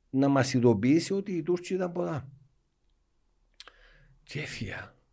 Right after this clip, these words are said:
Έκλειασα έτσι, βρα τρόπο και πήγα και μπήκα και εγώ και μέσα με την οικογένεια μου. Ήταν όλοι χωσμένοι από εκεί, που τα-, που κάθεται στις καρκόλες, που κάθεται εδώ, σε μια κάμαρη. Οπότε, μόλις έρχεται,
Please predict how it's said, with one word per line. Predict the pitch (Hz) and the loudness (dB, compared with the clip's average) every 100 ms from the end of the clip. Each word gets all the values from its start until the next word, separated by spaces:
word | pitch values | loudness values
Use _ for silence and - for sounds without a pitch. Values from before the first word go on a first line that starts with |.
| _ _ | _ _
Έκλειασα | - 135 139 127 131 | -12 -8 -4 -4 -4
έτσι, | 135 - 143 | -6 -4 -2
βρα | 139 101 | -2 0
τρόπο | - 160 175 208 - - - - | 4 4 2 -4 -6 -16 -20 -8
και | - | -4
πήγα | 147 196 | 0 -2
και | 185 196 | 0 0
μπήκα | 190 185 | 0 0
και | 165 | 0
εγώ | 165 175 | -2 -2
και | 165 | -4
μέσα | 180 175 185 - | -4 -4 -6 -6
με | 156 | -6
την | 156 | -4
οικογένεια | 165 160 170 185 180 165 | -2 0 0 0 0 -2
μου. | 131 107 92 - _ _ _ _ _ _ _ _ | -4 -6 -10 -12 _ _ _ _ _ _ _ _
Ήταν | 185 190 196 196 | -8 -4 -2 -2
όλοι | 202 202 | -2 -4
χωσμένοι | - 143 131 185 185 | -4 -6 -4 -2 -2
από | 156 | -2
εκεί, | 160 185 | -4 -6
που | 175 | -6
τα-, | 170 185 185 180 160 | -6 -6 -6 -10 -10
που | 156 | -6
κάθεται | 180 - | -4 -2
στις | 180 | -4
καρκόλες, | - 131 - 196 190 - | -2 -4 -2 -2 -2 -4
που | 160 | -2
κάθεται | 165 - | -2 0
εδώ, | 180 196 180 | 0 0 -2
σε | 165 165 | 0 0
μια | 160 185 | 0 -2
κάμαρη. | 165 185 180 160 98 - _ _ _ _ _ _ - - _ | -2 -6 -4 -6 -8 -12 _ _ _ _ _ _ -20 -20 _
Οπότε, | 95 110 180 185 170 160 _ _ _ _ | -8 -6 -6 -6 -6 -8 _ _ _ _
μόλις | - 120 156 160 151 | -6 -2 -2 -4 -6
έρχεται, | 151 147 156 131 127 113 | -8 -8 -8 -8 -6 -6